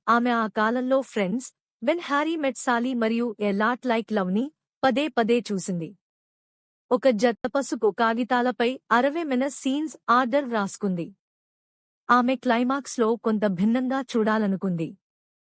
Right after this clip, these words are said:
వారి టీం మొదట ఒక సాధారణ ముగింపును ప్లాన్ చేసింది, ప్రధాన జంట మరో పెళ్లిలో కలుసుకోవడం, చక్కని సంభాషణతో చిత్రం ముగియడం. కాని ఇది ఆమెకి రొటీన్గా ప్రేక్షకులకు ముందే ఊహించదగినదిగా అనిపించింది.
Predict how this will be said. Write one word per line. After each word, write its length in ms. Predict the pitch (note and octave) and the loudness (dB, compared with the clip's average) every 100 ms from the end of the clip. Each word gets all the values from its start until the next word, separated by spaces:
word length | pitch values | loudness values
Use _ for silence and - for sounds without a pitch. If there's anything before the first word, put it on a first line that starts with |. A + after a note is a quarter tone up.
| _ _ _ _ G3+ | _ _ _ _ 0
వారి 260 | B3+ D4+ | 2 0
టీం 400 | B3+ C#4 F4+ F#4 | -2 -2 -2 -2
మొదట 280 | C4 A#3 G#3+ | 0 0 -2
ఒక 340 | F#3+ F#3 A3 | -4 -4 -4
సాధారణ 640 | G#3+ - A3+ A#3 B3+ C#4+ D4+ | -4 0 0 0 -2 -2 -2
ముగింపును 560 | A#3 G#3+ B3 A#3 B3+ | -2 0 0 0 -2
ప్లాన్ 360 | B3+ A#3 G#3+ A3+ G#3 | -2 -2 -2 -2 -2
చేసింది, 480 | F#3+ F#3 E3+ D#3+ - _ A#3 | -2 -4 -4 -6 -12 _ 0
ప్రధాన 420 | A3+ G#3+ A#3+ B3 | 0 2 0 0
జంట 360 | G#3+ A3+ G#3+ | 0 0 0
మరో 380 | G#3 F#3+ G3 A3+ | -2 0 0 0
పెళ్లిలో 440 | G#3 A3 A3+ A#3+ A#3+ | 0 0 2 2 2
కలుసుకోవడం, 760 | G3+ F#3+ - G#3 F#3+ F#3+ C4+ - _ _ - | 0 -2 -2 0 0 -2 -4 -10 _ _ -6
చక్కని 400 | C#4+ - E4 E4 | -4 -2 -4 -4
సంభాషణతో 840 | - A3 A3+ B3 - A#3 G#3 A3+ | -2 0 0 0 -2 -2 0 0
చిత్రం 500 | C#4+ - - C4 C#4 | 0 -4 -2 -2 -2
ముగియడం. 500 | A3 F#3+ F3+ E3 C#3+ - _ _ _ _ _ _ _ _ - | -2 -2 -2 -4 -10 -18 _ _ _ _ _ _ _ _ -2
కాని 340 | A#3 A3+ D#4 - _ D#4 | 0 0 -2 -8 _ -2
ఇది 140 | D#4 | 2
ఆమెకి 400 | F4 E4+ E4+ F4 | 2 0 0 0
రొటీన్గా 580 | A#3 A3 D4+ D#4+ C4 D4 | 2 0 0 -2 -2 -2
ప్రేక్షకులకు 800 | - C4+ D#4+ - F#4 E4+ E4+ D#4 | -2 -4 -4 -6 -2 -2 -2 0
ముందే 360 | B3 B3 D4 D#4+ | 0 0 0 -2
ఊహించదగినదిగా 960 | B3 C4 D#4+ D#4+ D4 C4 B3+ A3+ C4 | -2 -2 -4 -4 -2 0 0 0 0
అనిపించింది. 720 | C#4+ A#3+ A3 G3 G#3 F3+ E3+ | 0 -2 -2 -4 -4 -6 -8